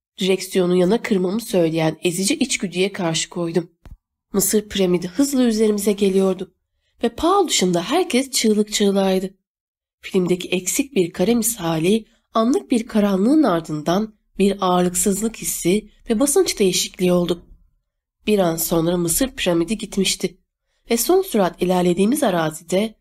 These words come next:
toz topraktan başka hiçbir şey yoktu. Paul kendini arabanın içine çekip, "Tamam, tamam, fren yap, fren yap, fren yapmalısın!"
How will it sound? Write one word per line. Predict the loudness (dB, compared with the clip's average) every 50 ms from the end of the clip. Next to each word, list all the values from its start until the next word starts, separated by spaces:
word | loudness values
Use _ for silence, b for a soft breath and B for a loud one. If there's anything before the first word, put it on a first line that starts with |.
| _ _ _ _ -8
toz | -6 -4 -4 -4 -2
topraktan | -2 -2 -2 -2 -6 -6 -6 -2 -2 -2 -2 -2 -4
başka | -4 -6 -8 -12 -12 -12
hiçbir | -10 -10 -6 -2 -2 -2 0
şey | 0 0 0 2 2 2
yoktu. | 2 0 -2 -4 -6 -8 -8 -8 _ _ _ _ _ _ _ _ _ _ _ _ _ _ _ _ _ _ _ _ _ _ _ _ -6
Paul | -2 0 2 2 0 0
kendini | 0 0 0 0 2 2 2
arabanın | 2 2 2 2 0 0
içine | 0 0 0 0 0
çekip, | 0 -2 -4 -4 -4 -6 -6 -6 -10 _ _ _ _ _ _ _ _ _ _ _ _ -4
"Tamam, | 0 2 2 4 4 2 2 0 -2
tamam, | 0 2 2 4 4 2 0 -2 -6 _ _ _ _
fren | -2 0 0 2 2 2 2 2
yap, | 2 0 -2 -6 _ _ _ _ _ _ _ -8
fren | -4 0 0 2 4 4 4
yap, | 4 4 2 -2 -4 _ _ _ _ _ _ _ _ _ _ _ -10
fren | -4 0 2 2 4 2 2 2 2 2
yapmalısın!" | 0 2 2 2 4 4 2 2 0 2 2 0 0 -2 _